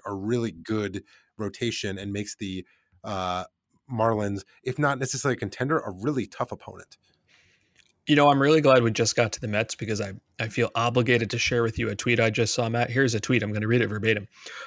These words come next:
Speaker 2: Buck Showalter says, "It's fair to say that the opening day starter could come from the trio of Tyler McGill, David Peterson, and Trevor Williams." I, I'm not sure how to react to that. That, is that what Mets fans were hoping for? And why not Chris Bassitt?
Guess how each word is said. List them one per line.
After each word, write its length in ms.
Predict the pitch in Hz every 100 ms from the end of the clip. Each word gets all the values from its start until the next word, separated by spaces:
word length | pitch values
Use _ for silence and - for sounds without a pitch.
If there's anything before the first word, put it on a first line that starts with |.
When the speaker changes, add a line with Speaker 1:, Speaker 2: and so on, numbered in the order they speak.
| -
Speaker 2:
Buck 240 | 127 208 -
Showalter 500 | - 226 165 135 117
says, 220 | 139 117
"It's 140 | 107
fair 260 | - 170 202
to 80 | 170
say 240 | - 131
that 140 | 120 113
the 120 | 117
opening 300 | 170 185 175
day 160 | 151
starter 400 | - - 104 98
could 200 | 110 131
come 200 | - 113
from 100 | 120
the 80 | 117
trio 360 | 117 117 95 98
of 180 | 107 -
Tyler 340 | 131 151 180
McGill, 380 | 180 117 113 127 - - 120
David 300 | 127 180 -
Peterson, 540 | 196 165 - 107 120 - _ -
and 140 | 147
Trevor 300 | - 170 170
Williams." 560 | 175 156 104 123 - - _ _ _ _ _ _ _ _ _ _ _ -
I, 260 | 151 120 - - 131
I'm 160 | 123
not 220 | 120 117 -
sure 260 | 131 123
how 160 | 131 127
to 80 | 135
react 320 | 151 208 -
to 60 | 107
that. 220 | 104 - _
That, 180 | - 117
is 180 | 131 107
that 200 | 120 131
what 140 | 143
Mets 220 | 139 156 -
fans 300 | 160 165 165
were 100 | 160
hoping 300 | 170 202 180
for? 220 | 202 247
And 320 | - 123 123
why 140 | 120 123
not 160 | 127
Chris 180 | - 127
Bassitt? 380 | 123 123 -